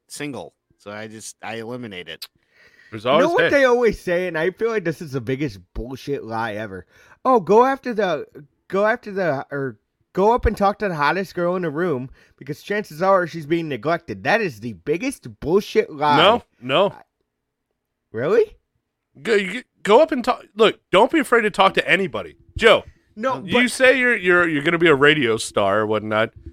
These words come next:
Speaker 2: You need to be able to talk to anybody.
Speaker 3: Right, right.
Speaker 2: Right?
Speaker 3: But I'm, I'm saying though, i-, is that solid advice though? As a
Speaker 2: As
Speaker 3: kid,
Speaker 2: long as you
Speaker 3: like
Speaker 2: go up, yeah, go up, talk to everybody, right?
Speaker 3: Yeah.
Speaker 2: Here's what happened. You go up, you talk to the hottest girl, right?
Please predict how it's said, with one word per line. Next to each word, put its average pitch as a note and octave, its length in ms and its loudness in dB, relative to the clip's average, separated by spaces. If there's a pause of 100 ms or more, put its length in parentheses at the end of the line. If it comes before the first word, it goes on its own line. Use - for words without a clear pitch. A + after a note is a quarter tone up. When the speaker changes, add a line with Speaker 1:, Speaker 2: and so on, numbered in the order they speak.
(120)
Speaker 2:
You E3+ 100 -2
need B3 120 0
to G#3+ 60 -6
be G#3 100 2
able F3 140 4
to D#3 60 -2
talk D3+ 360 2
to C3+ 120 2
anybody. E3+ 520 4 (160)
Speaker 3:
Right, G#3 300 6
right. - 0 -
Speaker 2:
Right? F#3 160 8
Speaker 3:
But G#3+ 100 2
I'm, A3 240 2
I'm G#3 180 0
saying B3 360 2
though, D#3+ 240 2
i-, E3+ 160 -2 (160)
is D3+ 200 -6
that F#3 240 2 (280)
solid F#3 420 2
advice C#3+ 460 0
though? E2+ 260 -12 (240)
As C#3+ 200 -2
a - 40 2
Speaker 2:
As F#3 100 0
Speaker 3:
kid, G3 60 2
Speaker 2:
long B3+ 180 4
as A3+ 80 -2
you B3 80 0
Speaker 3:
like F#3 80 -6
Speaker 2:
go F3 200 6
up, E3 240 4
yeah, A#3+ 240 -4
go F3+ 260 -4
up, C#4 220 -4
talk A#3 280 0
to - 80 -6
everybody, E3 560 -2
right? B2 300 0 (240)
Speaker 3:
Yeah. F#3 180 4
Speaker 2:
Here's A#3 160 0
what G#3+ 160 4
happened. F#3 400 4 (320)
You E3+ 180 -2
go A3 140 6
up, F#3 120 4
you F#3 100 -4
talk D#3+ 220 2
to D#3 80 -2
the C#3 80 4
hottest B2+ 360 2
girl, G#2+ 220 -2
right? G2 240 -4